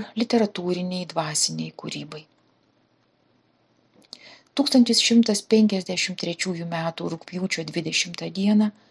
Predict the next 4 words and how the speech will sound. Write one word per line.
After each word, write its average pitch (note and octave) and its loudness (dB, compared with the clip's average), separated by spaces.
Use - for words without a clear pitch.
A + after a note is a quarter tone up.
jis G3 0
mirė D#3 -2
Klervo E3+ 2
vienuolyne E3+ 4